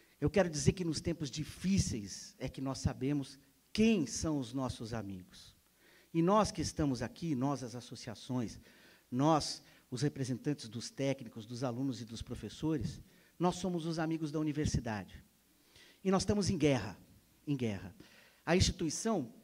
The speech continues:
a instituição como tal, a U F P R, que pertence ao Estado e que é governada, ela tem seus limites. Nós, associações, não temos, não temos os mesmos limites.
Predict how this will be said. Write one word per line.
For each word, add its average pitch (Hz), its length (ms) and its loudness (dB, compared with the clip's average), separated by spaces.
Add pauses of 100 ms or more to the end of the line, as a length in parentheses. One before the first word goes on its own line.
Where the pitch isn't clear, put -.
(280)
a 131 120 -4
instituição 160 520 -2
como 135 220 0
tal, 175 220 2
a 139 80 4
U 131 80 4
F 135 180 0
P - 140 -6
R, 127 220 0
que 120 100 -8
pertence 120 420 -6
ao 104 80 -6
Estado 120 640 -6
e 110 80 -12
que - 160 -10
é 113 80 -4
governada, 113 580 -6
ela 190 120 -4
tem 196 160 -4
seus 175 220 -4
limites. 127 520 -4 (500)
Nós, 202 560 2
associações, 143 720 -4
não 165 160 4
temos, 117 600 0 (200)
não 151 140 4
temos 170 300 2
os 143 120 2
mesmos 127 360 0
limites. 104 500 -8